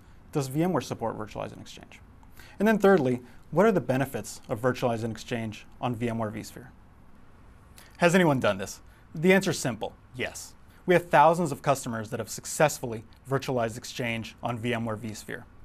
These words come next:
One customer in particular comes to mind, Intermedia. Intermedia is an Exchange hosting company, which today supports over four hundred and fifty thousand Exchange mailboxes,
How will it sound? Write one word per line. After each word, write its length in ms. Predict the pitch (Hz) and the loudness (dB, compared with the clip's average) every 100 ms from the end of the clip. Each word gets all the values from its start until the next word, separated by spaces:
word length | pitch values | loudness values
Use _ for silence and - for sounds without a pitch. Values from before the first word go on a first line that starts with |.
| - - - - - | -20 -20 -20 -20 -4
One 220 | 170 247 | 4 4
customer 320 | 262 185 160 131 | 6 4 4 -4
in 40 | |
particular 380 | - 175 175 127 | -2 -4 0 -2
comes 300 | - 120 - | -2 -8 -6
to 80 | 120 | -2
mind, 340 | 110 104 123 - - - | 0 0 -4 -12 -20 -10
Intermedia. 520 | 156 143 160 170 123 - - - - - - - | -6 -2 2 2 0 -6 -18 -20 -20 -20 -14 -4
Intermedia 480 | 214 247 202 190 190 | 0 4 4 6 4
is 60 | |
an 100 | 160 | 2
Exchange 500 | 131 - 143 147 151 | -2 -4 -2 -2 -2
hosting 340 | - 151 - 123 | -2 -2 -2 -6
company, 380 | 110 104 104 - - - | -8 -10 -14 -16 -20 -6
which 200 | 151 147 | -2 0
today 240 | - 175 214 | 4 6 6
supports 420 | 202 - 147 143 | 2 2 0 2
over 180 | 127 127 | -2 -2
four 200 | - 165 | -2 0
hundred 200 | 180 160 | 0 -2
and 120 | 120 | -4
fifty 380 | - 175 175 120 | 0 -2 0 -8
thousand 560 | - 135 143 131 120 | 0 4 4 4 -2
Exchange 420 | 113 - 131 127 | -6 -6 -4 -2
mailboxes, 720 | 131 127 120 123 120 123 123 | 0 0 2 2 0 -8 -10